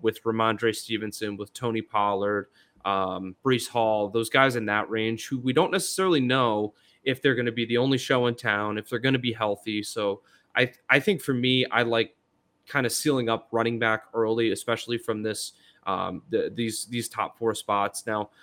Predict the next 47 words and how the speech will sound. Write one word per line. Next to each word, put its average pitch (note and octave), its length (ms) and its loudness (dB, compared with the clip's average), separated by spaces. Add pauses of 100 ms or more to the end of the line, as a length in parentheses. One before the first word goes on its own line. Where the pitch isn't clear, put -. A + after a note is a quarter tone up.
(120)
of C3 140 -2
course, D#3 260 10
if B2+ 100 -2
someone C3 320 2
falls B2 460 2
to C#3+ 100 -2
you, C#3 160 4
you A#2+ 180 -2
know, G#2 140 -2
if G#2 140 -6
you're B2+ 80 0
sitting A2+ 260 -2
at - 140 -12
three B2 220 0
or A2 80 4
four A#2+ 320 -2
and A2+ 100 -2
Justin A2 300 -6
Jefferson A2+ 480 -4
falls G#2+ 320 -2
in G#2 80 -6
your F#2+ 120 -2
lap, C#3 280 6 (440)
I, B2+ 300 6
I B2 40 6
think A2+ 220 -2
you A2 80 -2
should G#2 200 -10
go G2 140 2
with F2+ 160 0
that. E2 340 -4
But, A2 280 0 (240)
uh, G2+ 220 0
I B2 100 4
think D3 240 2
for B2+ 200 0
one C3+ 200 4
oh C#3 80 4
one, B2 280 4
for A#2 160 0
our A#2+ 140 6
sake A#2 280 -2
today, G#2 340 0
what G2+ 220 -2
we're A2 120 -4
focusing G#2 480 -6
on, G2 280 -8